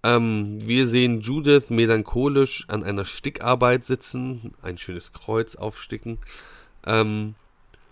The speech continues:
und Aethelwulf, der dann dazukommt und sagt, „Was ist denn meine,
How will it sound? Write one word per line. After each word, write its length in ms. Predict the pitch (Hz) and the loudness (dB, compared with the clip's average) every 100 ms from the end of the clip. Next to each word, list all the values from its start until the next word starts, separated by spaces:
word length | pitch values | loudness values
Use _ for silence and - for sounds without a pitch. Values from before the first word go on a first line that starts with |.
| _ _ - | _ _ -10
und 160 | 107 | -6
Aethelwulf, 640 | 113 139 143 135 131 143 | 0 0 0 2 4 4
der 120 | - 113 | 2 -2
dann 160 | 107 | 0
dazukommt 800 | 101 101 - 139 139 135 135 - - | -2 -4 -8 -4 -2 0 -4 -12 -8
und 200 | 110 110 | -8 -2
sagt, 300 | 110 107 - | -2 -2 -6
„Was 140 | 90 | -10
ist 180 | - - | -8 -4
denn 140 | 123 | -2
meine, 200 | 120 120 | 0 0